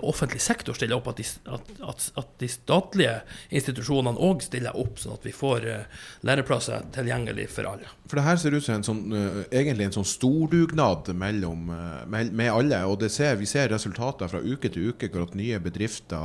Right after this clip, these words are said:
Speaker 2: og, og aktører tegner seg opp. Eh, det bør jo være positivt for de som velger å studere, at de er sikret en arbeidsplass. Eh, har dere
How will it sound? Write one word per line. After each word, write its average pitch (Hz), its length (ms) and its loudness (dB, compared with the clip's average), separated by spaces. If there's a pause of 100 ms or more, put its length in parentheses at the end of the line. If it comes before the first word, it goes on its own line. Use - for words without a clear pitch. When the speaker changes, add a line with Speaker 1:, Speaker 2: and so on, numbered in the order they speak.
(100)
Speaker 2:
og, 80 120 -8 (320)
og 98 120 2
aktører 107 400 2
tegner 110 360 -2
seg 101 120 0
opp. 175 240 -2 (500)
Eh, 101 680 2 (200)
det 135 160 4
bør 202 160 6
jo 117 100 4
være 123 220 2
positivt 156 460 0
for 92 120 -4
de 110 140 -2
som 95 140 -6 (100)
velger 95 560 0
å 120 100 -8
studere, 117 540 -2 (400)
at - 300 -2
de 107 120 2
er 95 80 2
sikret 117 540 0
en 82 100 -6
arbeidsplass. 95 520 -2 (100)
Eh, 98 600 -8 (120)
har 123 140 0
dere 113 220 -2